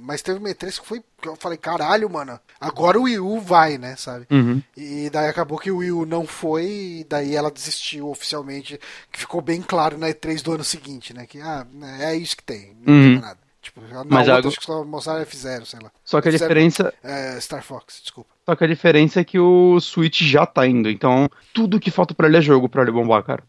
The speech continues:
Speaker 2: Tudo que
Speaker 1: E,
Speaker 2: falta.
Speaker 1: e, e, e o quando tá todo mundo esperando o jogo é E três.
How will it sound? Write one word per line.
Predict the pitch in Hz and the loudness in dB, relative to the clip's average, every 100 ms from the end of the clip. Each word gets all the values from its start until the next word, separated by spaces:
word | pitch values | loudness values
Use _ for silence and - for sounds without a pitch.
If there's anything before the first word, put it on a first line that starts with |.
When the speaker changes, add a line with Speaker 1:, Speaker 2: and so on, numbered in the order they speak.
| _ | _
Speaker 2:
Tudo | 214 202 | -6 -6
que | 220 | -4
Speaker 1:
E, | 226 | -2
Speaker 2:
falta. | 160 165 | -2 -2
Speaker 1:
e, | 135 | -8
e, | 156 196 180 170 175 175 180 190 | -12 -16 -14 -12 -12 -12 -14 -20
e | _ | _
o | - | -10
quando | 196 175 175 | -4 -4 -4
tá | 180 | -8
todo | - 165 170 | -6 -6 -6
mundo | 180 165 | -8 -10
esperando | - 160 151 | -8 -6 -6
o | 143 | -8
jogo | 139 139 151 | -8 -6 -6
é | 190 220 | -4 -6
E | 277 | -6
três. | 269 147 - - | -8 -10 -12 -20